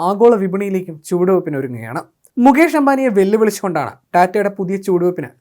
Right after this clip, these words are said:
ഫാഷൻ ലോകം സാക്ഷ്യം വഹിക്കുന്നത്. ഇന്ത്യൻ റീട്ടെയിൽ ഭീമനായ ട്രെൻഡ് അതിൻ്റെ ഫാഷൻ ബ്രാൻഡായ Zudio ദുബായിൽ ലോഞ്ച് ചെയ്യാൻ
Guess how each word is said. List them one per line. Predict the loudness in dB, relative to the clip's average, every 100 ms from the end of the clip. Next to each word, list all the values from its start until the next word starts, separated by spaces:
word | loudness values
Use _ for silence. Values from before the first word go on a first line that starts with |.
| _ _
ഫാഷൻ | 0 0 0
ലോകം | -2 -2 -4
സാക്ഷ്യം | -6 -6 -8 -10
വഹിക്കുന്നത്. | -10 -10 -14 -16 _ _ _ _ _ 0
ഇന്ത്യൻ | 4 4 4 2 2
റീട്ടെയിൽ | 2 4 4 2
ഭീമനായ | -2 -2 0 -2 0
ട്രെൻഡ് | -2 -2 -8 _ -4
അതിൻ്റെ | -2 -2 -4 -8 _ 0
ഫാഷൻ | 2 2 0 0
ബ്രാൻഡായ | 2 2 2 0 0
Zudio | 0 0 0 -2 0
ദുബായിൽ | 0 2 0
ലോഞ്ച് | -2 -4
ചെയ്യാൻ | -6 -8